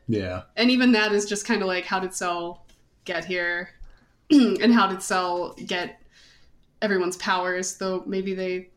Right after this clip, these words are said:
Speaker 2: I think, I mean, they find that out before they fight him.
Speaker 1: Yeah,
Speaker 2: I think they,
Speaker 1: fairly early.
Speaker 2: uh, somebody
Speaker 1: I think
Speaker 2: tells
Speaker 1: they,
Speaker 2: them.
Speaker 1: like, know.
Speaker 2: They know that he has that absorbed there.
Speaker 1: That he's, like, made. He's,
Speaker 2: Made
Speaker 1: like,
Speaker 2: from
Speaker 1: a
Speaker 2: their cells,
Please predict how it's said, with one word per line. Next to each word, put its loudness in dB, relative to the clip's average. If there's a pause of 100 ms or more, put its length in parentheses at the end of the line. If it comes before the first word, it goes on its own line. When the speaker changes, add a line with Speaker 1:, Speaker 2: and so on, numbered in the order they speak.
(240)
Speaker 2:
I -4
think, 2
I 0
mean, 6
they 4
find 2
that 2
out -2
before -6
they -8
fight -8
him. -4
Speaker 1:
Yeah, 4
Speaker 2:
I 2
think 0
they, 0
Speaker 1:
fairly -6
early. -8
Speaker 2:
uh, -2
somebody 2
Speaker 1:
I -2
think 4
Speaker 2:
tells -
Speaker 1:
they, 4
Speaker 2:
them. 2
Speaker 1:
like, -2
know. 0 (340)
Speaker 2:
They 4
know 8
that 2
he 2
has 0
that 0
absorbed -6
there. -8 (760)
Speaker 1:
That -10
he's, -6
like, -12
made. -6
He's, -2
Speaker 2:
Made 4
Speaker 1:
like, 2
Speaker 2:
from 4
Speaker 1:
a 6
Speaker 2:
their 2
cells, -2